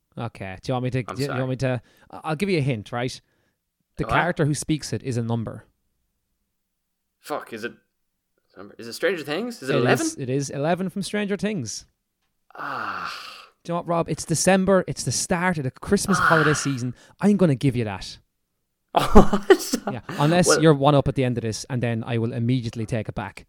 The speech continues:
Speaker 1: <laughs>
Speaker 2: Then you can retract it. So there's an asterisk beside this point, is what you're telling me.
Speaker 1: Yeah,
Speaker 2: Big
Speaker 1: asterisks
Speaker 2: dirty
Speaker 1: and obelisks
Speaker 2: asterisk.
Speaker 1: are beside this one.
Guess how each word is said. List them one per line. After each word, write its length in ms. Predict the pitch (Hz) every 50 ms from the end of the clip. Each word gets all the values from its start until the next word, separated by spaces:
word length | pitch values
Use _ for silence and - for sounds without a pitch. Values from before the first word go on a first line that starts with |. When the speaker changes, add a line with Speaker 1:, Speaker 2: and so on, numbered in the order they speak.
| _ -
Speaker 1:
<laughs> 140 | - - -
Speaker 2:
Then 140 | 127 123 123
you 80 | 120 113
can 80 | 113
retract 300 | 110 104 - 104 98 -
it. 40 | 90
So 100 | - 131
there's 200 | 113 117 110 101
an 80 | 107 92
asterisk 420 | 101 113 110 - - 107 - -
beside 200 | - - 101 92 87
this 140 | 92 87 -
point, 240 | - 101 87 82
is 100 | 85 -
what 80 | - -
you're 80 | - 78
telling 220 | - 82 76 69
me. 80 | 60 58 - _ _
Speaker 1:
Yeah, 120 | 165 175 -
Speaker 2:
Big 100 | - 160
Speaker 1:
asterisks 280 | - - - - 180
Speaker 2:
dirty 100 | 143 139
Speaker 1:
and 80 | 151 -
obelisks 220 | 120 110 104 -
Speaker 2:
asterisk. 200 | 78 - - -
Speaker 1:
are 40 | 127
beside 260 | 107 104 110 117 113 104
this 140 | 101 - -
one. 140 | 101 98